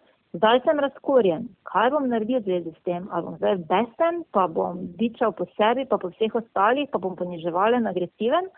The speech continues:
Ali se bom malo usedel s temi občutki dol, jih bom pridihal, pogledal, kaj je pod njimi, ozavestil, celil?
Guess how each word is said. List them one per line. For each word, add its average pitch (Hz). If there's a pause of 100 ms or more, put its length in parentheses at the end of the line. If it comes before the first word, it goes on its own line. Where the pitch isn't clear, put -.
(220)
Ali 202
se 196
bom 185
malo 208
usedel 240
s -
temi 269
občutki -
dol, 247
jih 254
bom 180
pridihal, 208
pogledal, 185
kaj 240
je 233
pod 226
njimi, 226
ozavestil, 208
celil? 254